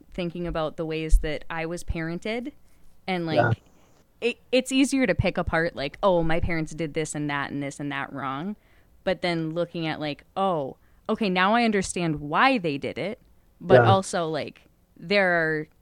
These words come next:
Speaker 1: these other options, like, I could do this in a different way to create a different outlook for my child.
Speaker 2: Yeah.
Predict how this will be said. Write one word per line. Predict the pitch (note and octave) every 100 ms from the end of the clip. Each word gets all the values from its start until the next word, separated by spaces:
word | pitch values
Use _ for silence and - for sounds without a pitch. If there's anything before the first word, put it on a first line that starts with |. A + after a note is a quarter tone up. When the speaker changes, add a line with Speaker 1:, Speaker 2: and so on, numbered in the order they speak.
| _ - E3+
Speaker 1:
these | F#3 E3+ C#3+
other | E3 D#3 -
options, | - D#3+ - D3 C3 F#2
like, | B2+ - - -
I | F3+
could | F#3
do | F3 E3+
this | E3+ E3
in | D3
a |
different | D3+ D#3 - E3+
way | D#3+ D#3 -
to | - D#3+
create | - D#3 C3+ C#3+
a | D3+
different | D3 - D3+ - - - _ -
outlook | F#3 - E3+ D3+ -
for | - - D3+ C#3+ _ -
my | E3+ E3
child. | D#3 D3 - - - F#3+ _ _ _ _ _
Speaker 2:
Yeah. | C3 A#2